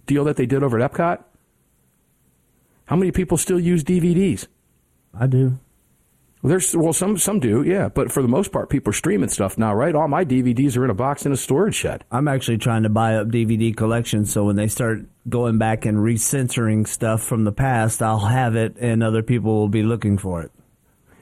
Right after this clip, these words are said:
Speaker 1: Yeah, something cool that I bought, uh, oh, last year, and I have it here in the studio, and it's, it's original Outlaw Josie Wales on V H S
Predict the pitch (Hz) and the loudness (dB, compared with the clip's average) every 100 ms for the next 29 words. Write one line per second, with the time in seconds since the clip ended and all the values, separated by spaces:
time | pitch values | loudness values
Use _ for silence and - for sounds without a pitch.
0 | - 120 120 - 131 120 104 - 120 92 | -4 -2 0 -2 -2 -2 -2 0 0 0
1 | 92 98 87 71 - - _ _ _ _ | -2 0 -2 -2 -6 -20 _ _ _ _
2 | _ _ _ - 95 95 95 98 101 113 | _ _ _ -2 0 0 2 2 2 2
3 | 120 135 135 135 123 135 151 - 156 185 | 2 2 2 0 0 -2 -2 -2 0 2
4 | 214 - _ _ _ _ _ _ _ - | 0 -8 _ _ _ _ _ _ _ -2
5 | 117 156 165 156 160 135 - 151 170 90 | 0 2 2 2 4 2 0 0 2 2
6 | 82 - _ _ _ _ - 107 107 - | 0 -6 _ _ _ _ -2 0 0 -4
7 | - 107 - 101 113 139 170 175 175 - | -2 -4 0 0 0 0 0 0 -2 -8
8 | _ _ _ _ _ _ _ 117 117 156 | _ _ _ _ _ _ _ -6 -2 0
9 | 151 131 147 135 156 120 107 107 104 - | 0 0 0 2 2 2 2 0 -2 -8
10 | - _ _ _ _ _ _ _ _ _ | -16 _ _ _ _ _ _ _ _ _
11 | - 98 90 113 139 160 - 104 90 85 | -4 -2 0 0 2 0 0 0 0 -2
12 | - | -8